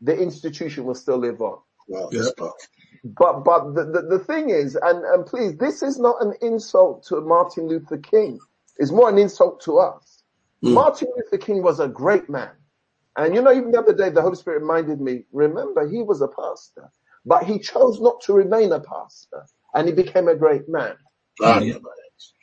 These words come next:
Speaker 1: But the danger has been, we are waiting for another Martin Luther King.
Speaker 2: Mm.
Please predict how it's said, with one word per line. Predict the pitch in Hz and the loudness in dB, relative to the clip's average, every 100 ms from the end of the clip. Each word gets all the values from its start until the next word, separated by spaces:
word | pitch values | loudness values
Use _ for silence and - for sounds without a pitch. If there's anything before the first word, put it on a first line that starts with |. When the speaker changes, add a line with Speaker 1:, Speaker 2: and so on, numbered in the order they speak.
| _ _ _ _ - | _ _ _ _ 2
Speaker 1:
But | 254 - 220 | 2 2 -4
the | 180 254 170 | 4 4 6
danger | 277 330 349 330 170 156 - - _ _ _ _ _ _ _ | 4 4 4 -2 -2 -6 -8 -18 _ _ _ _ _ _ _
has | - 220 | -4 -4
been, | 170 277 226 | 0 0 2
we | 254 | 4
are | 320 302 | 4 6
waiting | 277 311 - 202 185 | 6 4 0 -8 -4
for | - 214 | 0 0
another | 202 190 233 | 4 4 4
Martin | 240 143 139 147 208 220 | 2 0 -8 -8 -6 -4
Luther | 165 147 202 | -6 -2 -2
King. | 202 403 - _ _ _ _ - | -2 -6 -10 _ _ _ _ -6
Speaker 2:
Mm. | - 240 202 | -2 0 -2